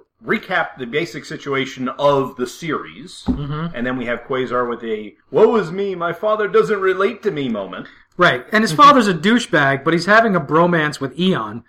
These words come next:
Speaker 1: Right.
Speaker 2: And, you know, I mean, good for him.
Speaker 1: Yeah.
Speaker 2: I, I just, uh, you know, be nice to your kid.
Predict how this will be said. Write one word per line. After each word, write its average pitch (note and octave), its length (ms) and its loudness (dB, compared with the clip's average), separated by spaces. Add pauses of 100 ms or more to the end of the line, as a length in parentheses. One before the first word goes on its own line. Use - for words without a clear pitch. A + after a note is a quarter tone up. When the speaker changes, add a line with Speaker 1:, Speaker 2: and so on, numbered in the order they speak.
(140)
Speaker 1:
Right. C#3 240 2 (100)
Speaker 2:
And, D3+ 280 -4 (400)
you F#3+ 100 4
know, E3+ 140 4
I F#3+ 60 6
mean, G#3 340 0
good D#4+ 160 -2
for C4 160 0
him. G3+ 200 2 (140)
Speaker 1:
Yeah. F#3+ 220 2
Speaker 2:
I, G3 80 -2
I G3+ 60 2
just, G#3+ 380 -4
uh, A3 200 0
you A3 180 0
know, G3+ 100 4
be G#3 160 -4
nice A3+ 260 2
to G3+ 80 -4
your F#3 100 2
kid. - 240 -6